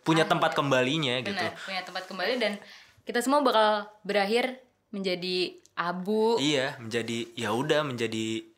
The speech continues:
Speaker 1: kompos mungkin
Speaker 2: Iya,
Speaker 1: dan ya
Speaker 2: tidak
Speaker 1: kita
Speaker 2: bernyawa.
Speaker 1: tidak bernyawa dan kita nggak pernah tahu kapan itu terjadi dan
Speaker 2: Iya.
Speaker 1: mari menikmati hidupnya dan
Speaker 2: Menyelesaikan,
Speaker 1: menjadi lebih baik,
Speaker 2: iya,
Speaker 1: iya.
Speaker 2: menyelesaikan apa yang belum diselesaikan.
Speaker 1: Iya, betul.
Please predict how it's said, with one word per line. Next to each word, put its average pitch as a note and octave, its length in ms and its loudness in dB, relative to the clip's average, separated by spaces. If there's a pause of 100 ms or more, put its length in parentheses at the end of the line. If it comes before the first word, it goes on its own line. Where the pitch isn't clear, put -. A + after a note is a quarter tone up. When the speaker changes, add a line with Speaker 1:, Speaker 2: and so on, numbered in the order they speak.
(220)
Speaker 1:
kompos B2+ 640 -2
mungkin D#3+ 440 -2
Speaker 2:
Iya, C#3 60 -4
Speaker 1:
dan A#2+ 140 2 (260)
ya A#2+ 160 0
Speaker 2:
tidak - 40 -4
Speaker 1:
kita - 240 0
Speaker 2:
bernyawa. F#3+ 540 2 (100)
Speaker 1:
tidak B2+ 200 -2
bernyawa B2 320 -4
dan B2+ 180 -6
kita D3+ 180 2
nggak C#3+ 160 4
pernah A#2+ 200 -2
tahu B2+ 220 2
kapan A#2 300 0
itu G#2+ 160 -10
terjadi A2 480 -8
dan A2 160 -4
Speaker 2:
Iya. G#2+ 220 -12 (640)
Speaker 1:
mari A2 300 -4 (360)
menikmati A2+ 680 -4
hidupnya A2+ 520 -6
dan A2 300 -6 (600)
Speaker 2:
Menyelesaikan, - 200 -10
Speaker 1:
menjadi C3 240 2
lebih B2 160 0
baik, C3+ 320 2
Speaker 2:
iya, - 120 -8
Speaker 1:
iya. F3+ 120 -2
Speaker 2:
menyelesaikan F#3 440 -6
apa G#3+ 160 -2
yang G3+ 120 -2
belum F3+ 160 -4
diselesaikan. F3 840 -2
Speaker 1:
Iya, G2+ 200 -10
betul. F#2 240 -20